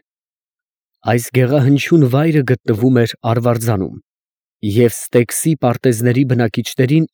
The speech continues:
այն հայտնի էր Կեմբերլինգ Տաուն անունով, մի անուն, որը Լոնդոն այցելողների քարտեզի մեջ, տպված թաշկինակների վրա, որպես հաճելի և հարմար տեղեկատու,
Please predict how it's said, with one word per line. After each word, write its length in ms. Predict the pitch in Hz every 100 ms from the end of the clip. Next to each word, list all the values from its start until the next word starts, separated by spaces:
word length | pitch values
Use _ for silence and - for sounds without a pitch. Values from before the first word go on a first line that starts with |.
| -
այն 280 | 123 165
հայտնի 400 | 135 127 - 151 147
էր 200 | 127 - _ _ -
Կեմբերլինգ 720 | 147 143 135 127 117 139 160 -
Տաուն 380 | 135 123 127 127
անունով, 540 | - 113 117 101 71 - - _ _ _ _ _
մի 180 | 110 110
անուն, 320 | 110 107 151 156 - _ _ _
որը 360 | 147 135 185 170
Լոնդոն 460 | 160 143 143 165 147
այցելողների 680 | 120 - 127 120 127 127
քարտեզի 540 | 131 117 - 120 101 107
մեջ, 300 | 139 147 - _ _ _ _
տպված 420 | 127 - 139 127
թաշկինակների 800 | - 123 - - 123 110 123 113
վրա, 240 | 110 101 87 - _ _ _
որպես 400 | - 139 - 123
հաճելի 420 | - 98 - 104 139
և 220 | 107 95
հարմար 380 | 104 95 104 104
տեղեկատու, 600 | 120 110 107 101 98